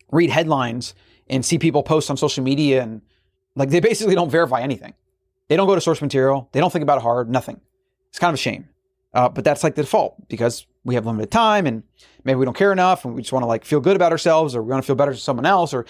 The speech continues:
we want somebody to blame to tap into our tribalism and blah, blah, blah. So support the show by checking out upgraded formulas dot com. This is my buddy Barton. He's got an amazing company. I take the products daily.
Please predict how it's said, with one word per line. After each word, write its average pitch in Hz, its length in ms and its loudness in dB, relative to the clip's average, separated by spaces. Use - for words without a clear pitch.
we 135 80 -6
want 151 160 2
somebody 123 200 -2
to 120 40 -4
blame 165 380 2
to 123 160 -4
tap 139 240 0
into 135 240 -4
our 120 80 0
tribalism 151 560 2
and 110 160 -6
blah, 127 160 2
blah, 92 140 -8
blah. - 60 -20
So - 300 0
support 220 280 0
the 175 60 -6
show 202 340 0
by 135 280 4
checking 143 260 0
out 131 120 0
upgraded 139 300 0
formulas 123 240 -4
dot 113 120 -2
com. 95 200 -12
This 117 100 -8
is 123 60 -6
my 139 100 2
buddy 143 200 2
Barton. 160 280 0
He's 139 80 -6
got 127 80 4
an 117 60 0
amazing 135 260 0
company. 131 400 0
I - 40 -4
take 117 140 -4
the 123 60 -4
products 120 240 0
daily. 131 400 2